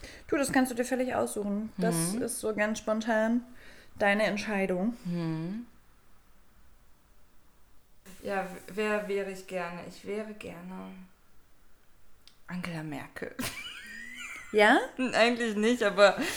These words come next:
Speaker 2: warum eigentlich nicht? Kann man mal ausprobieren.
Speaker 1: Ich finde, sie ist eine, äh, zu respektierende Person und hat sicherlich tolle private Geschichten zu erzählen.
Speaker 2: Nee, nicht, dass ich gerne, also ich würde gerne mal erleben, was sie so erlebt.
Speaker 1: Mhm.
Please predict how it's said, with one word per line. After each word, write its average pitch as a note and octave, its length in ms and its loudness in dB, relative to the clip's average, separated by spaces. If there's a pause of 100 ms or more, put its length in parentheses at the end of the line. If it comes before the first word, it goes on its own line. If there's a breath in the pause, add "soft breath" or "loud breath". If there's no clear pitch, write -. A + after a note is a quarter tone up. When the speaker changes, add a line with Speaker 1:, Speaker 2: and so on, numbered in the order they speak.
(300 loud breath)
Speaker 2:
warum C4 300 8
eigentlich A3+ 260 6
nicht? A3 320 2
Kann B3+ 140 0
man G#3 180 4
mal F3+ 200 2
ausprobieren. G3+ 300 -6
Speaker 1:
Ich F3+ 60 0
finde, E3+ 300 4
sie E3+ 120 -2
ist E3+ 200 0
eine, E3 840 4
äh, - 60 -6
zu - 200 0
respektierende G#3 640 0
Person G3 480 0
und A3 160 0
hat G#3 140 0
sicherlich A3+ 440 -2 (380 loud breath)
tolle G3+ 400 2 (400)
private B3+ 600 0 (560)
Geschichten - 360 -4
zu G3+ 120 -2
erzählen. G3+ 500 -2 (460 loud breath)
Speaker 2:
Nee, A3 180 4
nicht, A3 220 0
dass G3+ 120 -2
ich F#3 140 -8
gerne, G3 460 4 (240)
also F3+ 200 -2 (920)
ich F#3 160 -10
würde G3 160 0
gerne F#3+ 180 6
mal F#3 140 6
erleben, F3+ 340 0
was F3+ 220 -6
sie G#3+ 160 0
so F#3+ 80 2
erlebt. F3+ 480 2
Speaker 1:
Mhm. G3+ 380 2